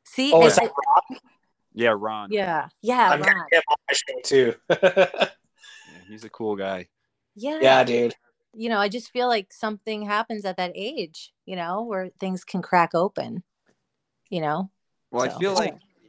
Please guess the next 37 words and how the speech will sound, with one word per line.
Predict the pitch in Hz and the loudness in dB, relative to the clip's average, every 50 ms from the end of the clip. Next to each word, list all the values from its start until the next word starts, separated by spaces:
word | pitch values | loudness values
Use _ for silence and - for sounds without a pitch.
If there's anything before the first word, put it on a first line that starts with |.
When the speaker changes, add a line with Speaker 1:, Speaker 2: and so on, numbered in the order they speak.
| _ | _
Speaker 3:
I | - 139 | -18 -16
feel | 117 - 190 196 | -10 -8 -6 -4
Speaker 2:
Age. | 190 | -4
Speaker 3:
like | 180 160 - _ - | -4 -6 -8 _ -6
that's | 151 156 156 - _ | -6 -6 -6 -8 _
the | - 156 131 | -14 -12 -12
age | 127 127 139 147 147 135 _ _ _ _ | -12 -12 -12 -14 -16 -18 _ _ _ _
where, | 120 127 123 120 117 117 117 110 _ _ _ _ _ _ _ _ _ _ _ _ _ _ - | -10 -8 -8 -8 -8 -10 -12 -16 _ _ _ _ _ _ _ _ _ _ _ _ _ _ -12
well, | 120 120 | -10 -10
maybe | 123 135 139 131 123 | -8 -10 -10 -10 -10
not | 117 120 120 117 | -8 -8 -8 -8
anymore. | 113 117 110 101 101 101 104 107 104 | -8 -12 -14 -16 -16 -14 -12 -12 -14
I | 98 | -14
feel | - - 107 104 | -12 -12 -10 -10
like | 98 95 | -12 -12
it's | 98 _ _ | -18 _ _
much | 104 101 95 - 95 | -18 -16 -16 -14 -14
younger | 95 98 101 104 107 110 | -12 -12 -12 -12 -12 -12
now, | 117 117 120 120 | -10 -10 -10 -8
but | 101 104 101 | -8 -10 -10
it's | 101 - - | -10 -10 -8
like, | 107 104 - _ | -10 -10 -10 _
that's | - 117 117 - - _ | -4 -4 -4 -4 -6 _
the | 139 127 - | -12 -10 -8
age | 107 113 113 120 113 - _ | -8 -8 -8 -10 -12 -14 _
before | 110 _ _ 110 107 104 | -20 _ _ -8 -6 -6
you | 104 101 | -8 -10
kinda, | - 113 110 104 101 98 | -12 -12 -10 -10 -8 -10
like, | 95 92 - _ | -10 -12 -14 _
enter | - 104 101 - 104 104 | -18 -18 -16 -14 -14 -14
the | 95 92 | -14 -14
matrix, | 90 90 92 90 - - 82 82 - _ - - - _ _ | -18 -18 -20 -20 -20 -20 -20 -20 -20 _ -20 -20 -20 _ _
where | 90 104 101 98 92 | -6 -6 -6 -6 -6
stuff | - - - 117 117 - - | -10 -6 -4 -4 -4 -4 -8
is | 104 - | -14 -16
still, | - - _ 165 143 | -18 -8 _ 0 4
Speaker 2:
Yeah. | 143 147 147 143 139 | 4 6 6 6 6